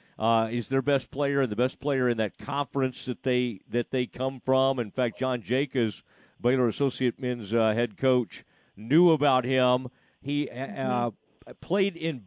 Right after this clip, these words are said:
Speaker 1: Belgium. Um, I don't think he's Belgian, but he did grow up, uh, for part of his life there in Belgium. Uh, so what have you learned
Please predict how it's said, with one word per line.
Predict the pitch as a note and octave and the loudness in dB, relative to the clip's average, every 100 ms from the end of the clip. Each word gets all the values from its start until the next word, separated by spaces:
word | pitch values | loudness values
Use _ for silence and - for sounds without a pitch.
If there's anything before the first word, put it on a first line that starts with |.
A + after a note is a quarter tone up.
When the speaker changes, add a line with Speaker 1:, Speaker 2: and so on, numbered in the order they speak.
| - | 2
Speaker 1:
Belgium. | D#3 F#3 F#3 A2 C3 G#2 A2 A#2+ _ _ _ - | 6 6 4 2 0 2 0 -4 _ _ _ -10
Um, | A2+ A#2+ A#2+ A#2+ A#2 | -4 0 2 2 0
I | A#2+ B2 | -4 0
don't | D#3+ F#3 | 0 0
think | - F3 - | -2 -4 -4
he's | C3 F#2 | -8 -8
Belgian, | F#2+ C3 B2+ B2 F#2+ C3 D3 | 0 4 4 2 2 0 0
but | C3 B2 | -2 -2
he | B2 B2 | -2 -2
did | D3+ C#3 | -4 -4
grow | B2+ C3+ C#3+ B2 | 0 2 2 2
up, | D#3 - - _ _ | 0 -4 -20 _ _
uh, | - A2 | -2 -2
for | G#2+ A#2 | -2 -6
part | - C#3+ | -2 0
of | C3+ | 2
his | C3 A#2 | 0 -2
life | A#2 B2 B2+ A#2+ | 0 0 0 -2
there | B2+ C3+ C#3 | 0 2 0
in | A#2+ B2+ B2+ | -2 -8 -6
Belgium. | G2+ B2+ A#2+ G#2+ A2+ A#2 B2+ _ _ _ - | 0 2 0 0 -2 -2 -6 _ _ _ -6
Uh, | A#2+ A#2+ A#2 A2+ | -2 0 -2 -4
so | - F#3 F3 C#3+ _ _ | -2 4 4 4 _ _
what | D#3 A3+ | 2 2
have | A3+ | 2
you | F3 A3 F#3 | 0 2 4
learned | F#3+ G3+ F#3+ F3 F3 E3+ | 6 6 6 6 4 0